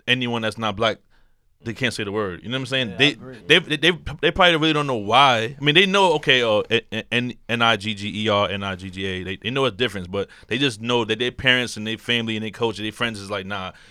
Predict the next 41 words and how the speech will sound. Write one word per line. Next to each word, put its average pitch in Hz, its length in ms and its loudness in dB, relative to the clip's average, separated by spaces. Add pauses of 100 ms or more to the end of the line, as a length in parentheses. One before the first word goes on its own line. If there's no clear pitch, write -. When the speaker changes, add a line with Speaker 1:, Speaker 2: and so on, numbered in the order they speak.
(120)
Speaker 1:
he's 120 180 -4
white, 110 300 2
he's 110 180 -8
whatever, 110 300 -2 (380)
he's 113 180 -8
Trinese." 113 220 -2 (140)
They 117 120 -2
can't 113 220 -2
say 107 180 -6
it. 73 120 -16 (360)
But 110 160 -4
they, 131 100 2
they, 127 160 2
they 147 160 2
don't 185 140 2
really, 147 160 -2
you 120 40 -4 (260)
know 175 80 -6
what 202 80 -6
I'm 202 40 -6
saying? 202 140 -2
They 214 60 0
don't 220 100 0
really 139 100 -2
know, 127 300 0
know 113 240 0
why. 95 340 -2
Like, 87 160 -8
you 87 60 -10
know 120 60 -6
what - 20 -8
I'm - 20 -12
saying? 120 100 -8
I 139 40 2
understand. 151 480 -2
I 139 100 8
agree 160 160 4
with 156 60 4
what 147 100 0
they 131 140 0
saying. 143 400 -2